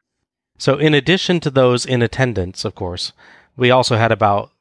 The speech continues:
thirty-seven thousand others joining by closed-circuit television. So,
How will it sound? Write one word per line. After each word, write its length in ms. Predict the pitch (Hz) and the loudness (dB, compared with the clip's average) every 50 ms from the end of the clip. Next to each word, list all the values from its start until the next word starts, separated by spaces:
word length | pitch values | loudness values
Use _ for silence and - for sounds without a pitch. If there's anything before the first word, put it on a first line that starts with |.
| _ _ _ - | _ _ _ -2
thirty-seven 680 | 160 151 147 143 131 - - - 139 127 127 127 120 113 | -2 0 0 -2 -4 -2 0 0 0 0 0 -2 -2 2
thousand 420 | - 113 110 110 107 107 110 101 | 2 2 2 2 2 0 -2 -2
others 320 | 98 92 92 90 92 90 | -2 -4 -4 -6 -8 -8
joining 380 | - - 117 107 107 104 101 95 | -6 -2 -2 0 0 -2 -4 -4
by 120 | 95 98 | -2 -4
closed-circuit 640 | 98 - - 107 101 98 - - 104 95 - 110 - | -4 -2 -2 -4 -2 -2 -2 -4 -6 -6 -8 -12 -6
television. 600 | - 110 98 95 90 90 90 85 90 98 117 - _ _ _ _ _ _ - - - _ _ _ _ - | -2 -2 -2 -2 -2 -6 -8 -6 -6 -10 -12 -12 _ _ _ _ _ _ -20 -20 -20 _ _ _ _ -10
So, 300 | - - 127 110 110 | -2 0 2 2 2